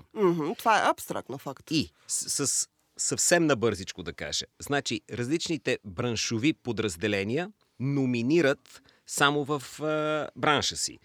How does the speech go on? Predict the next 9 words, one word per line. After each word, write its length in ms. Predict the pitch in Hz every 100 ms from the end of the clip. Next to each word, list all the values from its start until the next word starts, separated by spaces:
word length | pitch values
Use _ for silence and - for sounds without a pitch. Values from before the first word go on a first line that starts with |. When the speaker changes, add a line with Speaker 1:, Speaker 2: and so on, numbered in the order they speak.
| _ _
Speaker 2:
Звукарите 600 | 92 98 113 143 127 110 101
си 120 | 95
номинират 360 | 92 87 73
звукар, 460 | - 90 165 175 -
операторите 680 | - 95 - 131 - 87 87
оператори 420 | - 151 180 156
и 40 | 147
така 200 | - 131
нататък. 460 | 123 - - -